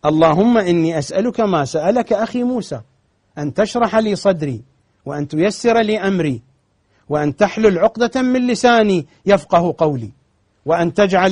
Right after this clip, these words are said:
لي وزيرا من أهلي عليا أخي"، إلى آخر الرواية. مقصودي أن النبي هنا يدعو بنفس الكلمات ويقول: "أسألك كما سألك أخي موسى".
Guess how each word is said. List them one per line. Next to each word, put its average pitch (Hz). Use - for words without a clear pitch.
لي 185
وزيرا 175
من 165
أهلي 160
عليا 151
أخي"، 175
إلى 156
آخر 151
الرواية. 117
مقصودي 240
أن 208
النبي 190
هنا 254
يدعو 240
بنفس 277
الكلمات 220
ويقول: 220
"أسألك 233
كما 190
سألك 190
أخي 185
موسى". 185